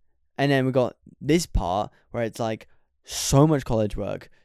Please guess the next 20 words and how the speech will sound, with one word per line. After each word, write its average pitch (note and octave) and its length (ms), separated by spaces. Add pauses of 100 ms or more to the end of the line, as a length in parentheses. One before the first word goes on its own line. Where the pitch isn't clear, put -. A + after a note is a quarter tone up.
so - 500
much, B2 460
so - 160
many B2+ 120
friends, A#2 540 (380)
meeting A#2+ 560
them A#2 160
up, C3 320 (240)
gotta A#2 180
fit C3 120
that B2+ 140
into C3 180
schedule, A2 460 (260)
and B2 120
then A#2+ 120
also, B2+ 480 (1400)
um, A#2 640 (560)
having A#2+ 520
this G#2+ 140
girl, A2 500